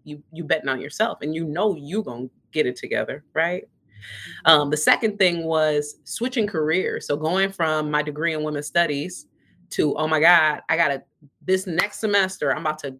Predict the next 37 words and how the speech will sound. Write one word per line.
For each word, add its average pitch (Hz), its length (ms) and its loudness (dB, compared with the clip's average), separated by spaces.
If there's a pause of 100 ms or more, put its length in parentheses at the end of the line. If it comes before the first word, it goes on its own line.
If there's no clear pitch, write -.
start 131 400 -2
grinding, 156 680 2
taking 151 300 -8
eighteen 185 320 -8
and 170 100 -10
twenty 160 240 -8
credit 156 300 -2
hours 147 320 -2
at 151 80 -8
a - 20 -8
time 151 300 -8
so 160 100 -4
I 170 40 -8
can 151 100 -8
graduate 151 380 0
from 147 100 -8
Michigan 156 340 -6
in 151 140 -6
four 147 160 0
years 139 540 -2 (640)
and 170 480 4 (420)
have 175 160 4
my 156 80 2
prerequisites 160 600 -4
done 139 240 -4
to 147 100 -10
get 147 120 -2
into 143 220 -6
nursing 139 220 -2
school, 131 220 -2
University 139 400 -2
of 139 60 -2
Rochester 139 500 -2
in 131 80 -4
upstate 127 340 -4
New 104 100 -4
York." 143 320 0